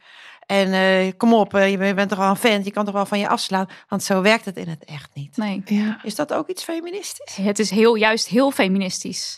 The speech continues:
Speaker 1: Goed.
Speaker 3: Ja,
Speaker 2: Ja.
Speaker 3: dat vind ik ook. En, maar ik vind het vooral grappig, omdat wij natuurlijk in ons, eh, in ons boek Heb je nou al een vriend, hebben we zo'n hoofdstuk "Ja, maar mannen." Omdat als wij over een onderwerp praten wat vrouwen aangaat, dat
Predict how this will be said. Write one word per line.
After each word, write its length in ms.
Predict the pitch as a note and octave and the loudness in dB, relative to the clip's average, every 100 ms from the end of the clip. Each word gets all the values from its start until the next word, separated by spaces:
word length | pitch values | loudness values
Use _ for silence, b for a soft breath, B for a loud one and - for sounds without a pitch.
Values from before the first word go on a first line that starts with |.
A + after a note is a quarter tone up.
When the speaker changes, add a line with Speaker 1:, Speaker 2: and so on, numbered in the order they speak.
| - | -10
Speaker 1:
Goed. 260 | E3+ - - | -10 -10 0
Speaker 3:
Ja, 120 | B3+ | 4
Speaker 2:
Ja. 220 | C#4 G#3 A3+ | 4 2 -2
Speaker 3:
dat 120 | A3 | -2
vind 140 | A#3 | -2
ik 100 | G#3+ | 0
ook. 260 | A#3+ G#3+ - | 0 0 2
En, 240 | B3 A#3 | 2 2
maar 120 | A#3 | 0
ik 80 | B3 | 0
vind 140 | - B3+ | 0 -2
het 120 | B3 | -2
vooral 300 | - A3+ B3+ | -2 2 2
grappig, 400 | - B3 B3 - | 2 0 0 -6
omdat 280 | F#3+ G3 F#3 | -4 -4 2
wij 180 | G3 G#3 | 2 2
natuurlijk 460 | G#3 G#3 G3 G3 | 0 -2 -2 -4
in 140 | - F#3+ | -6 -6
ons, 260 | F#3+ F3+ | -6 -4
eh, 200 | F#3 F3 - | -4 -4 -4
in 160 | F#3+ | -4
ons 180 | G3 F3 | -4 -4
boek 200 | G#3+ - | -4 -2
Heb 180 | G#3 G3+ | -2 0
je 60 | G#3 | 0
nou 140 | F#3 | 2
al 60 | F#3+ | 0
een 80 | F#3 | -2
vriend, 240 | G3 A3 | 0 0
hebben 180 | G3+ F#3 | 0 -2
we 80 | F#3+ | -4
zo'n 160 | G3 F3 | -2 -2
hoofdstuk 400 | F#3 - F#3 - | -2 -2 -8 -6
"Ja, 200 | F#3 F#3 | 0 2
maar 180 | F#3+ F3+ | 2 2
mannen." 400 | G3+ A#3 F3+ - | 2 4 0 -2
Omdat 320 | F#3+ G3 F#3+ | -2 -2 -4
als 160 | F#3 E3+ | -6 0
wij 440 | F#3 G3 G3+ G3 | 4 4 2 0
over 260 | G3 F#3 F#3 | -4 -4 -8
een 80 | F3+ | -4
onderwerp 360 | G#3+ G3+ F3+ | 0 2 2
praten 420 | - F3 F3 F3+ | 2 2 2 0
wat 200 | E3+ F3 | -4 -4
vrouwen 500 | - - F3 F#3 E3 | -4 0 2 2 0
aangaat, 680 | F3 F3+ G#3+ - C#3+ F#3 F3+ - | 2 2 0 -4 -4 -4 -8 -4
dat 260 | F3 E3+ | -4 -4